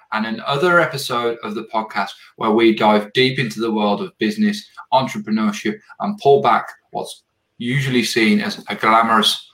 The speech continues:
business, um, because we know it's really not. It takes a lot of hustle, a lot of drive, a lot of ambition, and a lot of determination to be able to do your own thing in the world and generate your own cash.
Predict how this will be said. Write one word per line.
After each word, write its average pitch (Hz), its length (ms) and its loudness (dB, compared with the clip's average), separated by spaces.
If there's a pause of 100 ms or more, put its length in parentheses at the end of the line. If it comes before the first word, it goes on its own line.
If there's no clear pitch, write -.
(400)
business, 104 600 -6 (160)
um, 95 340 -2
because - 260 -12
we 101 100 -6
know 98 140 -6
it's - 200 -14
really 95 240 -6
not. 92 280 -10
It - 80 -20
takes - 260 -16
a 95 60 -12
lot 92 220 -8
of 95 140 -12
hustle, 107 440 -4
a 113 60 -4
lot 101 140 -2
of 95 160 -10
drive, 104 520 4 (360)
a - 40 -6
lot 98 100 0
of 98 80 -4
ambition, 101 680 -2 (360)
and 101 120 -4
a 104 40 0
lot 104 140 4
of 104 120 4
determination 117 960 -2
to - 100 -16
be 110 80 -4
able 101 100 -2
to - 120 -16
do 104 100 -2
your 98 220 -2
own 92 100 -8
thing 98 180 -6
in 98 60 -6
the 95 100 -8
world 95 300 -6
and 92 100 -10
generate 95 380 -8
your 92 140 -6
own 90 160 -10
cash. - 440 -10